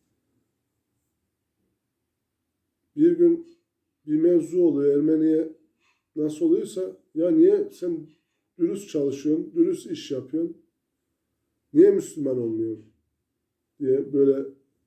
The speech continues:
sohbet arasında geçerken adamın günümüzde de ders alacağımız bir söz söylüyor o Ermeni. Buraya dikkat edelim inşallah. Valla diyor ki, "Valla Seyit Mehmet Efendi gibi Müslüman olamam.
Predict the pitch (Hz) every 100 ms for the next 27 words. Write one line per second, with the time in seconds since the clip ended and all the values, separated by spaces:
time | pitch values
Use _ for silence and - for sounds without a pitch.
0 | _ - 156 160 147 131 131 127 135 139
1 | 139 160 156 165 170 - _ _ - _
2 | _ _ _ _ _ _ _ _ _ 131
3 | 131 143 143 143 - - _ _ _ _
4 | _ _ _ _ _ - 123 139 147 135
5 | 135 131 127 131 143 127 120 123 123 117
6 | 120 - 147 - 120 110 117 113 113 110
7 | 113 156 - _ _ _ _ _ _ _
8 | _ - 127 123 117 - 131 123 117 117
9 | 117 113 - 120 151 151 - _ _ _
10 | _ _ _ _ _ _ _ _ _ _
11 | 123 127 131 123 - 135 151 - 139 -
12 | - _ _ _ _ _ _ _ - 123
13 | 143 147 135 - _ - 135 147 143 139
14 | 143 143 131 135 135 131 147 151 - 151
15 | 143 139 120 107 107 -